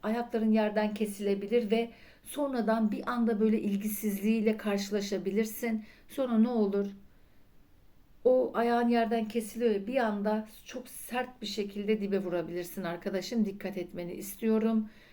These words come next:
Çünkü duygusal bir insansın. Kırılmanı istemem. Temkinli ol.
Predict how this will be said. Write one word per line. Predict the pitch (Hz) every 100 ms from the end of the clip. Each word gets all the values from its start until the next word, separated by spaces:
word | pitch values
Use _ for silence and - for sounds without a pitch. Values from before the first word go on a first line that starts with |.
| - -
Çünkü | 233 214
duygusal | 214 208 196 220 196 180
bir | 180
insansın. | 170 190 180 180 226
Kırılmanı | 220 208 190 185 180
istemem. | - - 220 220 240
Temkinli | - 214 196 185 165 -
ol. | 71